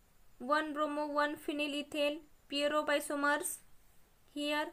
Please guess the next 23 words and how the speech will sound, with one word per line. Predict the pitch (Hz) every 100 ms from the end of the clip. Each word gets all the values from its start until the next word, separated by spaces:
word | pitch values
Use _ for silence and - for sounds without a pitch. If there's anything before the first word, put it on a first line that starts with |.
| - - -
carbon, | 254 240 240 277
it | 285
is | 294 285
a |
chiral | 302 277 247 247 294
carbon, | 302 294 277 302 359 - -
C | - 277 269
H | 277 - -
three | 311 311
B | 262 262 262
R | 254 262 -
P | 247 240
H | 220 247
and | 302 - - - -
hydrogen. | 392 339 330 302 294 -
It | - 240
is | 262 262
a | 311 -
actually | 262 - - 330 339 349
char-, | 330 311 - - -
actually | 247 254 - 320 330 349 370
chiral | 320 285 294 294
molecule, | 285 277 269 285 302